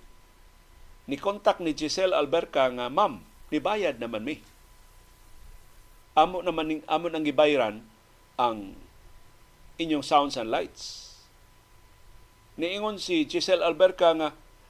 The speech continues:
"Dili man kamo may among gipasabot adto. Ang wa mo bayad namo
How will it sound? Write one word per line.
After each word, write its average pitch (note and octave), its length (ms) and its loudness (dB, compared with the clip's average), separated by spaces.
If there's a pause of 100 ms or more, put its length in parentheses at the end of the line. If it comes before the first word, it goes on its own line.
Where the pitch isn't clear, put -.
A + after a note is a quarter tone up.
"Dili G#3+ 320 -4
man F#3 160 -2
kamo E3+ 240 0
may D#3+ 160 0
among D3+ 240 -2
gipasabot D3 400 -6
adto. D#3+ 320 -8 (720)
Ang D3+ 160 6
wa A3 160 10
mo F#3 80 6
bayad F#3 320 8
namo D3+ 400 0